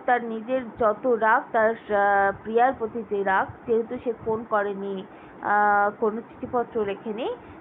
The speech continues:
তাই সেই রাগটা কার ওপর এবার দিল? সেই রমজান বের ওপর। এবং বলছে যে এতক্ষণ একটা মুখরোচক, আচ্ছা,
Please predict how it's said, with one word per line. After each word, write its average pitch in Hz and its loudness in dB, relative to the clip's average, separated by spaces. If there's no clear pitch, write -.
তাই 214 4
সেই 220 2
রাগটা 226 2
কার 190 4
ওপর 190 0
এবার 214 0
দিল? 220 0
সেই 226 2
রমজান 208 0
বের 196 0
ওপর। 190 -4
এবং 233 -2
বলছে 254 2
যে 311 2
এতক্ষণ 392 2
একটা 403 4
মুখরোচক, 339 2
আচ্ছা, 214 0